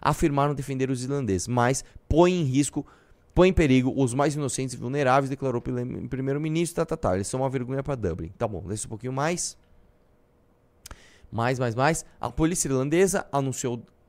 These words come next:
ter detido trinta e quatro pessoas, mas alertou a possibilidade de mais detenções depois que onze carros de polícia foram incendiados.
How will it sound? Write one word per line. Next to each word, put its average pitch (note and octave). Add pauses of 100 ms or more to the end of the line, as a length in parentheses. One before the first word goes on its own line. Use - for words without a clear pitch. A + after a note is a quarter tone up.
(140)
ter C3
detido A2
trinta A2
e A#2+
quatro C#3
pessoas, D#3
mas D#3
alertou D3+
a -
possibilidade A2+
de A2
mais A2+
detenções A#2
depois A#2
que -
onze B2
carros G#2
de G2+
polícia A2
foram A2
incendiados. A2